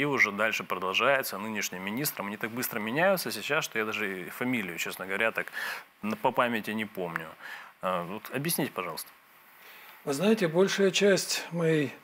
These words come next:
Speaker 2: сознательной профессиональной жизни прошла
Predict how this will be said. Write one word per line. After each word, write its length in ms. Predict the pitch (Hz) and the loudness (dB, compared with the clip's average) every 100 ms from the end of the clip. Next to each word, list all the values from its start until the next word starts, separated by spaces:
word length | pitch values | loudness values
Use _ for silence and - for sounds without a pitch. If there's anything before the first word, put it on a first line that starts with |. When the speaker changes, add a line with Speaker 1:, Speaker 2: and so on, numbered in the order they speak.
| _ _ - | _ _ 0
Speaker 2:
сознательной 720 | - 175 170 185 170 170 160 | 4 6 8 6 6 6 6
профессиональной 800 | - 156 - 180 165 165 160 160 | 8 4 4 4 6 8 8 8
жизни 340 | 165 214 170 | 8 6 6
прошла 560 | 143 147 - 175 185 | 6 6 6 6 6